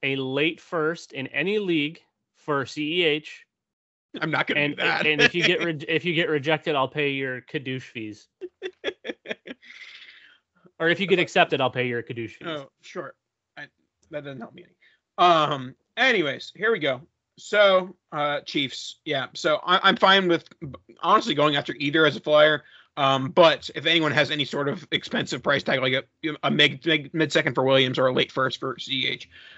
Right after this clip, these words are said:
Speaker 2: I would pass quite easily. Next, we have, I feel like every year we kind of have the, "If this guy gets hurt, he's the best handcuff of, in the game." And pretty much that this offseason was Aaron Jo-, I mean,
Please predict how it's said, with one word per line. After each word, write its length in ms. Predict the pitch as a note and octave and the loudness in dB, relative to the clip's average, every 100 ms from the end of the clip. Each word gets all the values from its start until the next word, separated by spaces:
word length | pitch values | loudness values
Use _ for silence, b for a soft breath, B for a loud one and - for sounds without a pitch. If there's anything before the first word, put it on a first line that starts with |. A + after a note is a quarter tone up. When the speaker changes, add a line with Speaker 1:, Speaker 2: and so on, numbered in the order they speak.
| B | B
Speaker 2:
I 160 | C3+ C3 | 2 2
would 260 | B2+ A#2+ A#2+ _ | 0 -6 -12 _
pass 440 | C#3+ B2+ A#2+ - - _ | -4 -2 -4 -10 -18 _
quite 220 | - C3+ | -2 -2
easily. 340 | B2 A#2+ - - _ - B B B B | -4 -12 -16 -18 _ -20 B B B B
Next, 460 | - G#3+ D#3 - - | 2 4 4 -4 0
we 140 | F3 E3 | 4 6
have, 360 | F3 D3 C3 - _ _ _ _ _ _ _ - | 6 4 0 -10 _ _ _ _ _ _ _ -14
I 60 | F#3+ | 4
feel 100 | A3+ | 6
like 80 | A#3 | 6
every 300 | A3+ G#3+ A3+ | 4 2 -2
year 320 | F3+ F#3 F#3 | 0 0 0
we 140 | F3+ F3+ | 0 -2
kind 240 | E3 E3 | 0 -2
of 80 | D#3+ | -2
have 480 | E3+ D#3 D#3 C#3+ C3+ | 0 2 2 0 -6
the, 440 | D3+ C#3+ C#3 C#3 b b b _ _ _ _ _ | -4 -4 -6 -8 b b b _ _ _ _ _
"If 160 | F#3+ C#3+ | 0 4
this 260 | G#3+ - | 2 4
guy 220 | G3+ F#3+ | 4 4
gets 240 | F3+ F#3 - | 4 0 2
hurt, 220 | A3+ G3+ | 4 4
he's 180 | D#3+ D#3+ | 0 -8
the 120 | F3+ | -2
best 240 | E3+ D#3+ | 0 0
handcuff 480 | E3+ D#3+ D#3 E3+ D3 | -2 -4 0 -2 0
of, 120 | D#3+ - | -4 -6
in 140 | E3 | -8
the 80 | D3+ | -4
game." 420 | D#3 D#3+ B2+ B2 - b b b - | -2 -2 -4 -10 -20 b b b 2
And 300 | E3+ F3 F3 _ | 4 4 0 _
pretty 180 | - A#3 | -6 0
much 240 | A3 F#3+ D#3+ | 2 2 4
that 320 | E3 F3 - _ _ - | 4 4 0 _ _ -6
this 220 | E3+ - | -4 -2
offseason 560 | F3 D#3+ F3+ D3+ D3 | 0 0 -2 -6 -4
was 640 | C#3 E3 D3+ C#3+ C#3 - - _ - | 4 8 8 6 0 -6 -16 _ -2
Aaron 280 | D#3 D3 C3 | 0 2 0
Jo-, 200 | D3 D3+ | 0 0
I 20 | |
mean, 200 | D3+ D3 | 0 -6